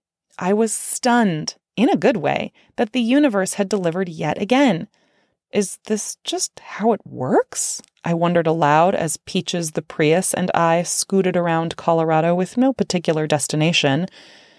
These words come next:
"Is this how it's always worked?" I continued internally. I thought of all the times I'd told myself that the situation I was in was shit, that it wasn't going to end well, and then,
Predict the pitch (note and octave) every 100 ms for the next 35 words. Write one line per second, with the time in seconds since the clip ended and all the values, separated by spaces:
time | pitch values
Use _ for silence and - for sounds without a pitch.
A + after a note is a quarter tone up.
0 | _ _ _ - D3+ E3 D3+ - - D3
1 | C#3 A#2 A#2 A3 F#4 F#4+ A4+ C5 - -
2 | - _ _ - G3+ A3+ G#3 A3+ A3+ B3
3 | A#3+ E3 C#3+ - E3 G3+ B3 C4+ D4 _
4 | _ _ _ _ _ _ - - C4+ G4
5 | E4+ B3+ - A3 G#3+ - - F3+ E3+ -
6 | - C4 G3+ D#3 - D#3 - D#3 - -
7 | - A3+ A#3+ G3+ F#3+ F#3+ F3+ F3 F3 E3
8 | C3+ - - - - - - - - -
9 | - - E3 A3+ B3 A#3+ A#3 A3 - F#3
10 | F3 E3 E3+ - F3 F3 D3 F#3